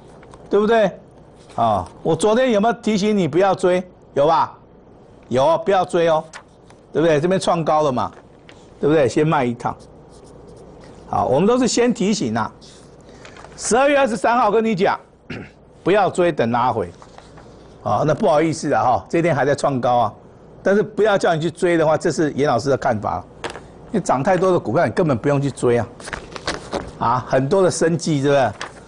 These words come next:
松瑞药也是一样嘛，对不对？大家看到这个地方开始涨了，大家都去追嘛。严老师反而跟你讲说，你要先卖一趟。啊，亚博也是一样。啊，今天拉回幅度比较大，对不对？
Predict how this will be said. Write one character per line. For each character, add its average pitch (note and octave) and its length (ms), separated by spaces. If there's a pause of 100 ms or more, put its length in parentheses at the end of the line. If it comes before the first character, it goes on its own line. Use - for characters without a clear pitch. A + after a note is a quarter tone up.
(180)
松 F3 220
瑞 F3 220
药 D3+ 200
也 A2+ 100
是 C3 140
一 A#2+ 120
样 B2+ 200
嘛， F#2+ 220 (160)
对 A#2+ 80
不 C3+ 40
对？ C3 280
大 E3+ 120
家 E3 120
看 E3+ 160
到 D#3+ 100
这 D#3+ 100
个 D#3+ 80
地 E3 140
方 D#3+ 100
开 D#3+ 140
始 D3+ 100
涨 A#2+ 240
了， A#2+ 120
大 D#3+ 160
家 E3 200 (380)
都 E3 100
去 E3 140
追 C#3+ 300
嘛。 G2 300
严 E3 100
老 D#3 100
师 D3+ 140
反 A2+ 180
而 B2+ 80
跟 D#3 160
你 D#3 100
讲 A#2+ 220
说， C#3 100
你 B2 60
要 C#3 80
先 C#3+ 180
卖 D3 200
一 A2+ 100
趟。 A#2 260 (880)
啊， A#2+ 280 (120)
亚 C3 180
博 C#3+ 200
也 C3+ 80
是 C#3+ 160
一 B2 180
样。 C#3+ 140 (840)
啊， B2 180
今 D#3+ 180
天 E3+ 140
拉 D3+ 140
回 C#3+ 160
幅 B2 160
度 C#3 240 (500)
比 B2+ 80
较 B2 140
大， B2+ 300
对 C3+ 80
不 B2+ 80
对？ B2+ 200